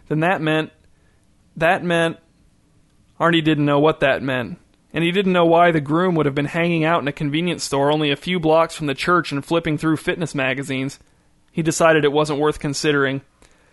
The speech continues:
He thought that what he should do was drive back to the church and give a stirring speech to his sister, his parents, and the assembled guests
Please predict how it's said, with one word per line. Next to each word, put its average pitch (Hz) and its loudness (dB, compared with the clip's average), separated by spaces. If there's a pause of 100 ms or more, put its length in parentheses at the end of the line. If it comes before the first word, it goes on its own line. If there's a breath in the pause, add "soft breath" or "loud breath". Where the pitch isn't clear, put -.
(240 soft breath)
He 170 -2
thought 214 4
that 175 2
what 165 2
he 156 0
should 226 0
do 143 0
was 135 -2
drive 160 2
back 160 2
to 170 -10
the - -6
church 175 0
and 143 -4
give 165 0
a 156 0
stirring 190 2
speech - -4
to 156 0
his 147 0
sister, 180 0
his 160 -2
parents, 170 -2
and 151 -2
the 151 0
assembled 156 -2
guests 160 0